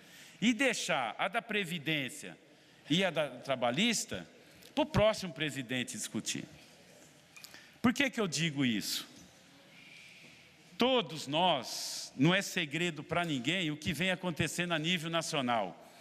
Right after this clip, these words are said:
Aqui eu cito aqui roubalheira, é,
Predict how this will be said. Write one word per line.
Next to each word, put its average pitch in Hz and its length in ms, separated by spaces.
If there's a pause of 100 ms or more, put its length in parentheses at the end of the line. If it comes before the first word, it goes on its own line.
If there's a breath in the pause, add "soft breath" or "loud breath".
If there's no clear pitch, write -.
(240 loud breath)
Aqui 156 280
eu 208 100
cito 170 340
aqui 147 280
roubalheira, 156 1120 (480 loud breath)
é, 139 1120